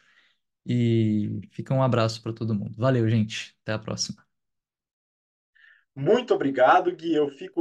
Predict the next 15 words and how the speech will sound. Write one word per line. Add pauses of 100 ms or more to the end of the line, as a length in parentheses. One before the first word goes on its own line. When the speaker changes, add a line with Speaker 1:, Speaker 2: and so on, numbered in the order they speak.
(120)
Speaker 2:
eu
comentei
com
você
no
começo,
eu
fico
um
pouco
chateado
da
gente
não
ter